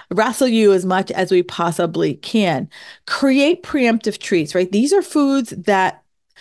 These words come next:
help us from losing our shit. These are foods, uh, like protein bars. They could be having that glass of, occasional glass of wine, um,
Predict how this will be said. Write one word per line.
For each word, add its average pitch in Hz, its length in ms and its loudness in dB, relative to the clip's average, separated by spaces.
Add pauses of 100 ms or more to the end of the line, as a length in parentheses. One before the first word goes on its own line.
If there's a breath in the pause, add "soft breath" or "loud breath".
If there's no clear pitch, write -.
(600 loud breath)
help 262 380 -4
us - 100 2
from 262 200 2
losing 220 200 2
our 226 60 0
shit. 233 300 -2 (520 loud breath)
These 226 140 0
are 277 60 2
foods, 254 340 0
uh, - 100 -6
like 208 280 0 (120)
protein 247 540 2
bars. 160 480 0
They 180 240 0
could 208 280 -2
be 220 140 2
having 214 340 0
that 202 180 0
glass 202 380 0
of, 190 180 -6 (100)
occasional 220 560 0
glass 190 440 -2
of 180 240 -2
wine, 175 760 0 (520 loud breath)
um, 175 560 0